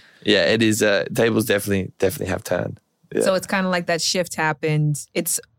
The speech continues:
Speaker 2: does it feel like karma?
Speaker 1: For sure. Yeah, I <laughs> definitely, like, a hundred percent, uh,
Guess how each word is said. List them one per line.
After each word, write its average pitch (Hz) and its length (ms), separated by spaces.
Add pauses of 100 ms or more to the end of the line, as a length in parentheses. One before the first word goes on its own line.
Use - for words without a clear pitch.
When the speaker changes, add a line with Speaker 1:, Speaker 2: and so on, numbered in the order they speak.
(300)
Speaker 2:
does 185 160
it 185 100
feel 185 200
like 185 200
karma? 185 480 (1080)
Speaker 1:
For 127 320
sure. 120 500 (120)
Yeah, 123 320 (100)
I 151 280
<laughs> 185 260
definitely, 156 800
like, 135 440 (600)
a 123 240
hundred 147 540
percent, 123 460
uh, 107 180